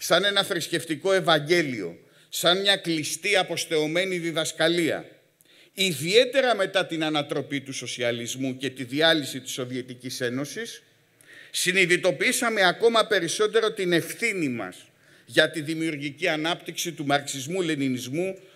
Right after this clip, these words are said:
ώστε να παραμείνουμε και να παίξουμε το ρόλο μας ως επαναστατική πρωτοπορία.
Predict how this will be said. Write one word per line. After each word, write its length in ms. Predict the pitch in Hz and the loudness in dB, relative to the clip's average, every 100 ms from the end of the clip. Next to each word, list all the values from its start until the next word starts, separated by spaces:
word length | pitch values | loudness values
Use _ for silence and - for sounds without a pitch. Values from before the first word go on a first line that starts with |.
| _ - | _ -2
ώστε 340 | 160 - 165 | -2 0 0
να 180 | 170 156 | 2 2
παραμείνουμε 760 | 156 156 151 170 214 214 208 | 4 6 4 2 -2 -2 -4
και 200 | 208 180 | -2 0
να 180 | 170 160 | 2 0
παίξουμε 560 | 160 247 247 - 156 139 | 2 2 2 -2 -2 0
το 160 | 143 | 2
ρόλο 340 | 139 139 139 123 | 2 2 2 -2
μας 240 | 131 - | -4 -6
ως 180 | - 143 | -6 -4
επαναστατική 680 | 156 143 139 - 131 123 143 | -2 -2 -4 -2 -4 -4 -8
πρωτοπορία. 840 | 139 151 139 135 170 196 139 92 | -4 -4 -4 -2 0 2 2 -2